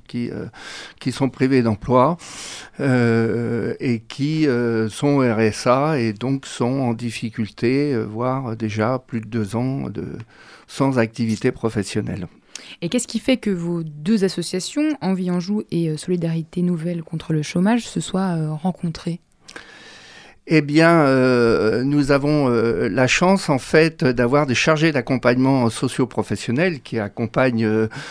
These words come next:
Speaker 1: nos personnes en insertion et qui ont,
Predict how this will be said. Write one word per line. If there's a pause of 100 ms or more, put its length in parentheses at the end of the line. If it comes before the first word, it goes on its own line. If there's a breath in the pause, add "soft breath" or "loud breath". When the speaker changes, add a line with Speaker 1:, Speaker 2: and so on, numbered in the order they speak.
(140 loud breath)
Speaker 1:
nos
personnes
en
insertion
et
qui
ont,